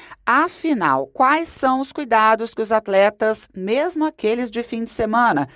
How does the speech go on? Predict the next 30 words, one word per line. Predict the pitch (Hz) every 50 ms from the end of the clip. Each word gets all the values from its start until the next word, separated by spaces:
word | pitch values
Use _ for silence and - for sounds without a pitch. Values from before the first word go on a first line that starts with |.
| - _
precisam | _ - 233 240 226 226 220 233 226
ter | 214 226 214 220
com | 220 233 214
a | 214 220
saúde? | - - 240 214 202 208 226 247 240 - - 90 - - - - - - - _ -
O | 262 262
que | - _ - - 359
é | 415 403
preciso | 403 330 302 277 - 262 233 240
fazer | 240 - 226 226 208 240 262 240 220 196 - _ -
antes | 208 220 240 262 269 269 - 247 226
de | - 196 214 220
se | - 214
iniciar | 208 208 196 - - 190 180 185 185
uma | 190 185
atividade | 185 - - 185 190 170 175 180 180 - -
física? | - 196 202 202 175 165 156 - - - - - - - - - - _
Bom, | - 185 180 147 117 - - _ _
a | - 185 196 226 254
primeira | 254 - 240 214 220 185 160 160 160 160 165 180 190
coisa, | - - 214 202 190 190 190 196 208 233 240
segundo | - - 185 156 165 170 165
o | 170
cardiologista | 170 - 165 165 160 170 170 160 165 160 160 160 170 160 165 165
e | 160
médico | 160 160 156 156 - - 165
do | 151 165
esporte | 165 165 - - 156 147 160 160 -
Daniel | 151 151 160 156 160 160 160 160
Koppler, | 160 - 156 147 151 156 156 175 175 185 196 202